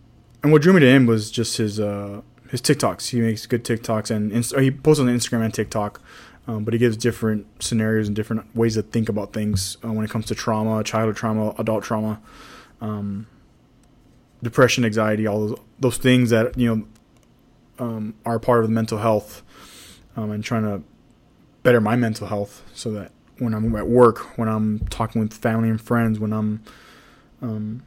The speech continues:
working on the podcast, working on my goals, it's like, okay, you know, wh-, where, where, where are we at, and, you know, how can we keep moving? So,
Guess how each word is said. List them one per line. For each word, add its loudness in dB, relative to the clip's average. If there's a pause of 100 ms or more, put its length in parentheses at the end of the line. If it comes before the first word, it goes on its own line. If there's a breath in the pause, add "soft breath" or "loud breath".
(200)
working 0
on -2
the 0
podcast, 2
working -2
on -2
my -2
goals, -2
it's -14
like, -8
okay, -8 (180)
you -8
know, -12
wh-, -20
where, -8
where, 4
where 6
are 6
we 6
at, 4
and, -2
you -6
know, -8 (300)
how -2
can -4
we -2
keep -12
moving? -12 (140)
So, -10